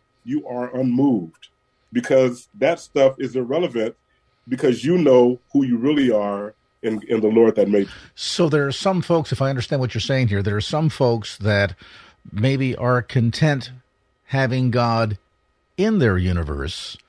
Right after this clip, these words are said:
Speaker 2: but not necessarily having God at the very center of their
Speaker 1: Right.
Speaker 2: universe,
Speaker 1: There you
Speaker 2: meaning
Speaker 1: go.
Speaker 2: that how they live, how they think, the decisions that they make, the relationships that they have, the job that they do, e-,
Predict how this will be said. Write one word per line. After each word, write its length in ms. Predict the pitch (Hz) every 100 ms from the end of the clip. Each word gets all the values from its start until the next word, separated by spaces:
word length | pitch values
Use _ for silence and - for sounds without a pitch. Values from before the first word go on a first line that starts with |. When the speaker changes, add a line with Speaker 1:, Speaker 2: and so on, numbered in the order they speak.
| _ _ _ _
Speaker 2:
but 180 | 110 -
not 320 | 127 151 165
necessarily 720 | 160 147 147 147 135 135 127
having 380 | 127 123 120 120
God 500 | 117 117 117 110 107 _
at 120 | 113 110
the 80 |
very 240 | 92 98 90
center 640 | - 196 214 143 73 - - _ _
of 140 | 107 90
their 100 | 85
Speaker 1:
Right. 60 |
Speaker 2:
universe, 540 | 82 98 92 58 - -
Speaker 1:
There 20 |
you 60 | 127
Speaker 2:
meaning 320 | 135 135 131
Speaker 1:
go. 80 | 120
Speaker 2:
that 300 | 110 113 - _ _ _
how 260 | - 131 143
they 240 | 123 127
live, 400 | 117 120 98 87
how 280 | - 110 120
they 240 | 107 110
think, 380 | 104 - 117 110
the 100 | 101
decisions 580 | 98 - 131 127 120 107
that 120 | 107
they 160 | 110 104
make, 260 | 110 110
the 80 | 101
relationships 760 | 98 95 120 131 139 - 90 -
that 120 | 101
they 120 | 104
have, 320 | 101 110 104
the 80 | 90
job 400 | 87 98 123 131
that 140 | 127
they 140 | 120 113
do, 380 | 110 107 101 95 - - -
e-, 40 | -